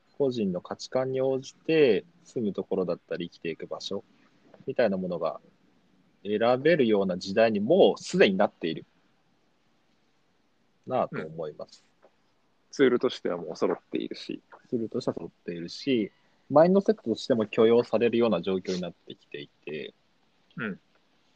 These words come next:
Speaker 1: だからこそ僕たちみたいなスタートアップが先進事例としていろんな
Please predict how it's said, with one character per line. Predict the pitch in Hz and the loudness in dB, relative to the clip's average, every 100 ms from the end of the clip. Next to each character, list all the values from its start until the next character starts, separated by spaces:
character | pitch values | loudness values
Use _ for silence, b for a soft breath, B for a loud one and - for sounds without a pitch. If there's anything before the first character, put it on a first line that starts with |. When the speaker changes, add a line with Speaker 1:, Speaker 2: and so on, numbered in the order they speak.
| - - _ _ _ 143 | -20 -20 _ _ _ -10
Speaker 1:
だ | 156 | 0
か | 185 | 4
ら | 147 | 6
こ | 110 | 4
そ | 110 | 4
僕 | 98 98 | 0 0
た | 107 | -2
ち | - | -4
み | 90 | -6
た | 90 | -6
い | 87 | -6
な | 78 | -8
ス | - | -6
タ | 95 | -6
ー | |
ト | - | -4
ア | 135 | -6
ッ | _ - | _ -4
プ | |
が | 110 117 110 90 - _ _ _ _ _ _ | 4 6 6 4 -4 _ _ _ _ _ _
先 | - 110 | -8 -6
進 | - 117 | -4 -6
事 | 110 123 | -2 0
例 | 104 | 0
と | - | 0
し | - | -6
て | 95 | -4
い | |
ろ | 101 | -2
ん | 101 | 0
な | 113 110 | 2 2